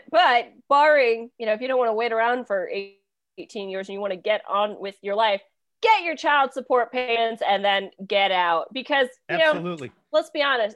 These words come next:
Speaker 1: you don't wanna do something criminal, because what happens if you go to jail? Those <laughs> kids are, like,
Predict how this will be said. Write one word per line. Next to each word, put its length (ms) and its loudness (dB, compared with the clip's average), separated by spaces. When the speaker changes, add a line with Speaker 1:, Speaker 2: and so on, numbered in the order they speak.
Speaker 1:
you 160 -14
don't 120 -6
wanna 180 -2
do 120 -8
something 360 -8
criminal, 460 -4
because 280 -12
what 180 -6
happens 360 -6
if 100 -14
you 200 -14
go 140 0
to 80 -4
jail? 520 0
Those 140 0
<laughs> 20 -20
kids 340 2
are, 100 0
like, 320 -2